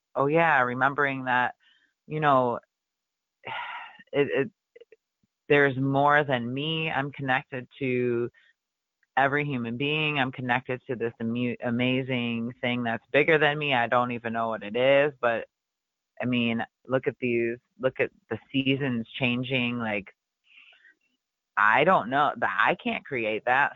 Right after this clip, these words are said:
Something did. This is, th-, this is,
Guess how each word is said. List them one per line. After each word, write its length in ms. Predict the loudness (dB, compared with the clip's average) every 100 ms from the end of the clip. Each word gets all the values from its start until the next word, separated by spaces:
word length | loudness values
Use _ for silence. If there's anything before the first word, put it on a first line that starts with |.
| 0
Something 460 | 2 2 -2 -6 -4
did. 280 | -2 -2
This 160 | -2 -2 0
is, 240 | -2 -2 -10 _ _ -4
th-, 140 | -4 -4
this 200 | -2 -2 0
is, 200 | -2 -4